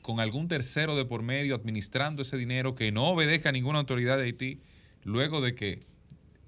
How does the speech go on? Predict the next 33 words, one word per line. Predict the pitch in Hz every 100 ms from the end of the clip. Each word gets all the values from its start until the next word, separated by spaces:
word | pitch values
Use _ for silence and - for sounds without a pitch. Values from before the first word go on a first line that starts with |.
| -
se | - 98
restaure | 95 87 104 104 104
la | 98 90
paz, | 104 104 101 - -
haya | 101 104 101
elecciones, | 98 - 104 104 101 - - - -
haya | 98
una | 101 98
nueva | 120 123
autoridad, | 117 110 101 107 110 107 - -
eh, | - 98 95
señalada | 98 104 104 110 107 101 -
en, | 92 87
en, | 92 95 87
en | 95
ese | 101 107
país, | 104 110 113 - - - - - -
que | -
se | 127 127
pueda | 151 160 143
aplicar, | 135 127 127 92
que | 95 101
comience | 110 135 151 147 131
a | 123
llegar | 113 120 135 131
inversiones | 113 104 127 127 131 - - - -
estatales | 131 131 127 139 127 139 175 180
de | 139
otro | 147 151
país, | 131 151 135
o |
sea, | 127
m-, | 113 107